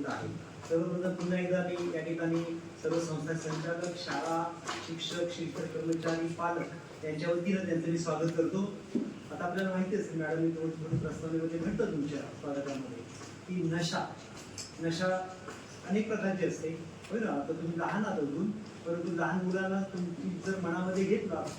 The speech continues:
आणि जे न-, नशा जे करतात लोक,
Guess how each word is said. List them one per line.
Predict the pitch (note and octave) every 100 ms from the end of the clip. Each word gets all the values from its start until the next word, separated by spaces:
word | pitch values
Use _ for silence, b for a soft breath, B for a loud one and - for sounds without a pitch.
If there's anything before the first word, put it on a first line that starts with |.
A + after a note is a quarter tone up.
| - - - -
आणि | E3 E3
जे | - F#3 F3
न-, | E3+ E3 E3 D#3+
नशा | D#3+ - F#3 - - C#3
जे | E3 E3+
करतात | E3+ G3+ G3 E3
लोक, | -